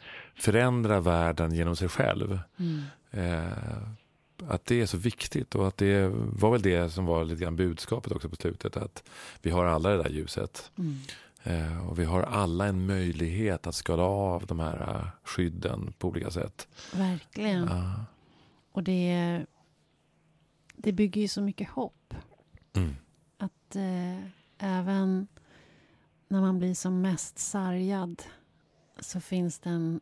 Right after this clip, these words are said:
Speaker 2: en, ett läkande. Det finns en väg
Speaker 1: Just det.
Speaker 2: tillbaka.
Speaker 1: Ja. Och å-, återigen sårbarheten.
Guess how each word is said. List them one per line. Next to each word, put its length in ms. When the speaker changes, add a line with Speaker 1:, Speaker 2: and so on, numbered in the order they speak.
Speaker 2:
en, 460
ett 160
läkande. 500
Det 100
finns 260
en 100
väg 80
Speaker 1:
Just 140
det. 60
Speaker 2:
tillbaka. 480
Speaker 1:
Ja. 360
Och 140
å-, 300
återigen 600
sårbarheten. 880